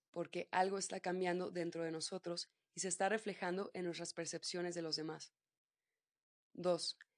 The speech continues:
nuestro cuerpo puede reaccionar con achaques y dolores sin motivo aparente. No se preocupe, nuestro cuerpo está utilizando el malestar para llamar nuestra atención y sacarla del punto al que ésta se aferra en el tiempo.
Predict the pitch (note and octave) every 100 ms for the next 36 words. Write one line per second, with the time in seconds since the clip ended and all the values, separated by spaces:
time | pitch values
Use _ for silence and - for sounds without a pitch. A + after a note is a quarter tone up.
0 | _ - F3 - D#3+ G3 G3+ A3+ A#3 G#3+
1 | F#3 F3 E3+ - E3+ E3+ F3 F3 D#3+ D3+
2 | F3 D#3+ F3 - E3 D#3+ E3 E3+ F3 E3
3 | D#3 F#3 F3 E3+ - D3+ D#3+ D#3 E3 _
4 | _ _ _ _ _ - G3 A#3 A3 F3
5 | F#3 E3 D3+ _ _ _ - F3 F3+ F3
6 | G3 F#3 G#3+ - F3 - G3 G3 G3+ F3+
7 | F#3 F#3 F#3 - E3+ E3 D#3+ - F#3 F#3+
8 | F3+ E3+ E3 E3+ F3 D#3+ D#3+ D#3 D#3+ D3
9 | - F#3 F#3+ _ _ - F3 F3+ G3 G#3
10 | A3+ G3 - F#3 F3+ G3 - E3+ E3+ -
11 | - - F#3+ F#3+ A3 G#3 F3+ F3+ E3+ F3
12 | - E3+ D#3 - - F#3+ F3+ -